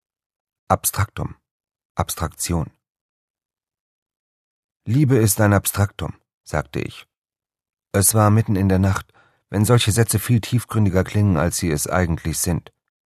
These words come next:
Du hast deine Hand von meiner Schulter genommen, dich ganz an die Bettkante zurückgezogen und geflüstert, „Wenn ich nicht hier bin,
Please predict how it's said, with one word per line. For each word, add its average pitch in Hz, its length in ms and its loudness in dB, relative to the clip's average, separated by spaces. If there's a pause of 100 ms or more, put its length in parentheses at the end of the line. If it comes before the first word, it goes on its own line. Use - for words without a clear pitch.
(600)
Du - 80 -6
hast 95 160 -2
deine 104 200 4
Hand 120 180 2
von 135 160 2
meiner 92 260 4
Schulter 120 380 0
genommen, 143 420 0 (400)
dich - 140 -10
ganz 107 180 2
an 113 80 4
die 98 80 2
Bettkante 127 460 0
zurückgezogen 117 640 0
und 95 120 0
geflüstert, 107 600 -2 (1040)
„Wenn 101 260 -2
ich 107 140 0
nicht 139 200 -2
hier 135 200 -2
bin, 76 260 -4